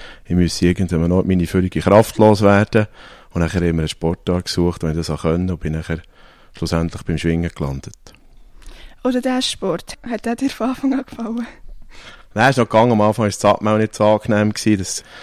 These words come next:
Speaker 1: bleibt an allen Orten hängen, wenn man schwitzt. Zuerst in der Nase, in den Augen, ja, auch in den Ritzen. Aber mit der Zeit gewöhnt man sich an das und nach dem Duschen ist nachher alles wieder tipptopp.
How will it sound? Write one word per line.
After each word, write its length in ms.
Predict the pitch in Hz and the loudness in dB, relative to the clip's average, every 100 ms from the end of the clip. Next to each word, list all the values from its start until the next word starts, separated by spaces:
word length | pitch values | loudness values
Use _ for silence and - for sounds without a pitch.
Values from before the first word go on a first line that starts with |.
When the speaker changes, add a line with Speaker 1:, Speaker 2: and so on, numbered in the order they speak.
| - | -10
Speaker 1:
bleibt 260 | 87 82 87 | -6 -2 2
an 140 | 90 | 2
allen 100 | 87 | 2
Orten 280 | 87 87 - | 0 -2 -6
hängen, 260 | - 98 110 | 2 4 4
wenn 100 | 104 | 2
man 100 | 104 | 0
schwitzt. 420 | 98 101 101 - | 0 0 0 -6
Zuerst 360 | - 80 82 78 | -8 -6 -6 -6
in 80 | 76 | -6
der 80 | 80 | -2
Nase, 380 | 90 104 98 | 2 2 0
in 80 | 87 | -4
den 80 | 80 | -2
Augen, 380 | 87 95 - 92 - - - - 82 | 0 -2 -2 -8 -10 -20 -20 -14 -4
ja, 100 | 87 | -2
auch 80 | |
in 80 | 90 | 0
den 100 | 82 | 0
Ritzen. 400 | 92 - - 98 - - - | 0 -2 -4 -4 -4 -16 -16
Aber 140 | - 85 | -6 -2
mit 180 | 82 87 | -2 -4
der 80 | |
Zeit 220 | - 95 - | -6 -6 -4
gewöhnt 280 | 82 95 | -4 -4
man 140 | 98 95 | -6 -8
sich 160 | 90 | -8
an 80 | 90 | -8
das 360 | 87 80 82 - | -4 -4 -4 -6
und 80 | 78 | -8
nach 120 | 73 | -8
dem 180 | 78 - | -10 -10
Duschen 420 | 80 78 - 78 | -12 -10 -10 -8
ist 20 | |
nachher 260 | 78 - 73 | -10 -10 -10
alles 200 | 73 78 | -8 -10
wieder 160 | - - | -14 -14
tipptopp. 400 | 76 - 71 | -14 -12 -14